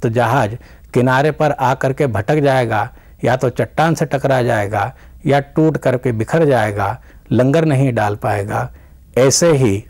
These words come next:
हमारा यह शरीर वास्तव में जहाज है और यह संसार सागर है। यदि हमने अपने जीवन में किसी महापुरुष को नहीं अपनाया तो हमारा यह शरीर रूपी जहाज पता नहीं किस किनारे जाकर लगेगा,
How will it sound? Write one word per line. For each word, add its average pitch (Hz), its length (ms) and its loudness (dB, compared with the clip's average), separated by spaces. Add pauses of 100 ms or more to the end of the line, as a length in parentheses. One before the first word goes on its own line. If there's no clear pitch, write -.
(260)
हमारा 131 360 0
यह 135 260 2
शरीर 123 520 0 (340)
वास्तव 123 380 0
में 151 200 0
जहाज 113 400 0
है 117 300 -2 (420)
और 131 140 2
यह 147 160 2
संसार 139 580 0
सागर 117 440 -2
है। 98 300 -4 (540)
यदि 131 280 2
हमने 151 320 0
अपने 139 300 -2
जीवन 131 320 0
में 117 260 -2 (340)
किसी 139 240 0
महापुरुष 143 600 0
को 110 380 -4 (320)
नहीं 123 360 2
अपनाया 123 580 -2 (340)
तो 139 60 0
हमारा 131 440 0
यह 143 240 0
शरीर 143 400 -2
रूपी 139 300 0
जहाज 117 420 -2 (360)
पता 160 280 2
नहीं 151 260 2
किस 160 240 -2
किनारे 139 460 0
जाकर 127 320 0
लगेगा, 117 600 0